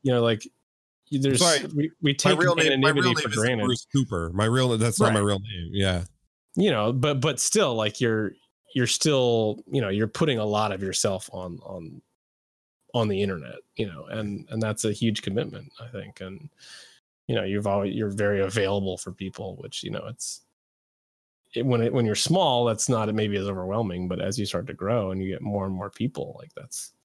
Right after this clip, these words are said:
Speaker 2: Yeah.
Speaker 1: it's definitely, it's a big, big thing.
Speaker 2: Yeah. I mean, yeah. I, I, I, uh, I, I, there's a lot of,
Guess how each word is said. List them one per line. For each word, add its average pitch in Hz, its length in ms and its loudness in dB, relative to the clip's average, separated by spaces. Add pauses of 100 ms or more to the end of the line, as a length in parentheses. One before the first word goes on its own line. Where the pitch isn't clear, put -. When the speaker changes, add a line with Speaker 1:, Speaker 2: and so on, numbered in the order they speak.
(520)
Speaker 2:
Yeah. 147 180 2
Speaker 1:
it's 120 160 -4
definitely, 95 640 -8
it's - 160 -10
a 101 40 -4
big, 104 440 -4 (800)
big - 160 -12
thing. - 240 -8 (600)
Speaker 2:
Yeah. 135 280 0 (100)
I - 60 0
mean, 131 340 2 (600)
yeah. 131 260 2 (360)
I, 120 160 2
I, 117 300 4
I, 113 240 2
uh, 104 340 2 (1400)
I, 120 540 2 (1040)
I, 156 180 2 (120)
there's 147 240 0
a 165 40 4
lot 160 300 4
of, 143 240 0